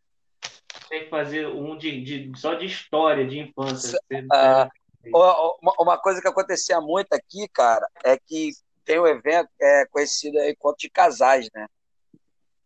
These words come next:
Speaker 2: Aí, o que que acontece? Os pais, normalmente, sempre vão pra esse, todos os pais, né? Aí você imagina, galera, é um final de semana em que todos os adolescentes estão sozinhos em casa, cara.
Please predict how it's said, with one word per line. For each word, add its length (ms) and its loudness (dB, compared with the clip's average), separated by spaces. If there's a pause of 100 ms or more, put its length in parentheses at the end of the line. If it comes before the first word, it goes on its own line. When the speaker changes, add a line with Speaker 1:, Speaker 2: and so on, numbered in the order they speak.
Speaker 2:
Aí, 360 4
o 80 -2
que 140 -2
que 60 -2
acontece? 680 2
Os 220 -6 (100)
pais, 600 0 (440)
normalmente, 400 0
sempre 320 -2
vão 300 2
pra 140 2
esse, 200 -2
todos 240 0
os 220 -6
pais, 300 2
né? 260 -4 (540)
Aí 160 4
você 300 2
imagina, 440 2
galera, 480 0
é 100 4
um 120 2
final 320 0
de 100 -6
semana 600 4 (180)
em 60 -16
que 160 -20 (120)
todos 280 -2
os 180 -10
adolescentes 680 2
estão 160 -6
sozinhos 380 -8
em 40 -20
casa, 380 2
cara. 240 -12